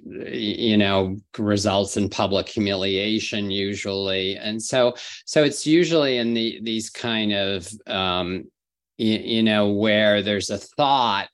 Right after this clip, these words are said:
<laughs> you can, I was thinking about the idea of something being buried. And the problem with burying things is, is that they don't, they don't,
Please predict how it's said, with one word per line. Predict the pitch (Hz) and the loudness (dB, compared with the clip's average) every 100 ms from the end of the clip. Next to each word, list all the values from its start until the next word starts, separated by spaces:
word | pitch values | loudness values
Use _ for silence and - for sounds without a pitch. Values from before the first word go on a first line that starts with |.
| - - | -16 -14
<laughs> | |
you | - - - - | -14 -8 -4 -4
can, | - 139 - - 233 - - - 156 151 - - - | -4 -6 -6 -4 -6 -6 -6 0 0 0 -4 -10 -2
I | 143 | 0
was | 143 | 0
thinking | - 175 160 | 2 2 2
about | 131 120 | 2 0
the | 117 | 0
idea | 110 107 127 | -2 -2 -2
of | 120 | -2
something | - 135 131 120 | -2 -2 -2 -2
being | 113 104 101 | -2 -4 -4
buried. | 95 104 117 135 131 101 95 | -4 -2 0 0 0 0 -4
And | 104 113 | -4 -4
the | 113 | -2
problem | 151 143 185 170 131 | 0 0 2 0 0
with | 120 98 | -2 -4
burying | 113 113 131 143 127 113 107 | -4 0 0 0 -2 -2 -4
things | - 107 101 98 95 | -4 -4 -2 -6 -8
is, | - 107 101 | -6 -6 -4
is | 107 101 | -6 -8
that | - 110 101 - | -2 -2 -2 -4
they | 117 123 | -2 -2
don't, | 120 156 196 - - | 2 2 2 -2 -8
they | 117 127 | -4 -2
don't, | 139 175 180 | 0 0 -2